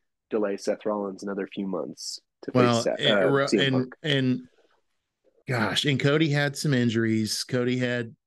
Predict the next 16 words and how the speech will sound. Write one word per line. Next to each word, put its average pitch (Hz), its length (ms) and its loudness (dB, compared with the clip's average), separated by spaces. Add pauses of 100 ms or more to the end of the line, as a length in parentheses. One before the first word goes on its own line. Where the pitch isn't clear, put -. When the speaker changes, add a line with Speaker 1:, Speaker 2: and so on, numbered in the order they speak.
Speaker 2:
some, 117 460 0 (120)
<clears throat> 110 240 -2
some, 123 420 -2
you 131 140 -2
know, 101 420 -4
obviously 120 600 2
setbacks 113 640 -2
with 113 120 -4
the 117 80 -2
torn 113 560 4 (420)
pec 110 440 0
and 110 120 4
all 110 180 2
that. 107 360 0
Speaker 1:
Right. 113 180 0
Speaker 2:
And, 107 180 0